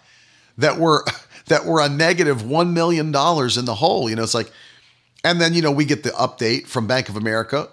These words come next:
Our systems were hacked. And, you know, this is just a reflection in, digitally of,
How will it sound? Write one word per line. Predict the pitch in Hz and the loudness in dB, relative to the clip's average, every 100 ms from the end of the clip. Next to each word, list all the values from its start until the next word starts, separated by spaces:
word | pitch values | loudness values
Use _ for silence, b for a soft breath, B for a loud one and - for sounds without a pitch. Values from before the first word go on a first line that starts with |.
| 107 | 0
Our | 123 | 2
systems | - 139 - 127 113 | 4 2 0 -2 -2
were | 123 | -4
hacked. | 117 117 120 113 107 | 0 2 2 0 -6
And, | 90 B B B | -8 B B B
you | 117 | -6
know, | |
this | 120 143 123 | -2 0 0
is | 113 | 0
just | 139 127 - - | 2 0 -2 -6
a | 110 | -4
reflection | 110 110 135 123 - 123 117 | -2 -2 -2 0 0 -2 -4
in, | 135 131 113 | -6 -6 -2
digitally | 143 123 120 113 117 | 0 0 0 0 0
of, | 110 - | -2 -4